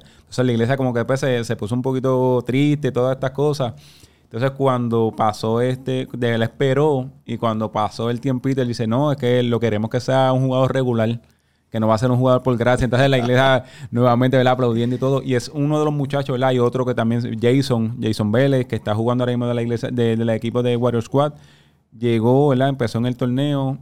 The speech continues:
y visitó la iglesia la primera vez, la segunda, la tercera, la cuarta. Ya lleva varias ve-, varias visitas, ¿verdad? Ya, ya como quien dice, ya es miembro de la iglesia.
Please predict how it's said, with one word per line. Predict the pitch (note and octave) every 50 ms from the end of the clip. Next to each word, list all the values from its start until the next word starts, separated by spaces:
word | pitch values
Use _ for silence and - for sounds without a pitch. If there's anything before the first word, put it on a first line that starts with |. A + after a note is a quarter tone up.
| - _ _
y | - A#2 A2+ A2+ A2+ A2 A2 G#2+ G#2+ G#2+ G#2+ G#2+ G2+ - - _ _
visitó | A#2+ A2+ A2+ A2 A2+ G2+ G#2 G#2+
la | A#2+
iglesia | B2 A#2+ B2 B2 A#2+ C3
la | B2 A#2
primera | - A#2+ A#2 A#2+ A#2 A2+
vez, | A#2 B2+ C3 C3+
la | C3+ B2
segunda, | A2+ - - G#2+ G#2 A#2 C3 C3+ C3+ C3 B2+ B2
la | A#2 A2
tercera, | - G#2 G2+ - - B2 C3 C3+ C3+ C3
la | A#2+ A2+ A2
cuarta. | - B2 C3+ C#3 C#3+ C#3 C#3+ C3
Ya | A#2 A2+ A2
lleva | A#2+ B2+ C3 C3
varias | C3 B2+ B2+ B2+ B2 A#2+
ve-, | B2 B2 B2
varias | B2 B2 B2 B2 B2
visitas, | B2 B2+ B2 - C#3+ D#3 D#3 C3
¿verdad? | C3 C#3+
Ya, | C3+ B2 A2+ A2+ A2+
ya | A#2+ A#2 A2+ A2+
como | A2+ B2+ C3
quien | B2+ C3 C3
dice, | C3 B2
ya | C3+ C3+
es | B2+
miembro | B2+ B2+ B2+ C3 C3 C3 C3 B2+
de | B2 A#2+
la | A#2+
iglesia. | A#2 A#2 B2+ C#3+ D3+ C#3+ D3 C3 B2 A#2 A#2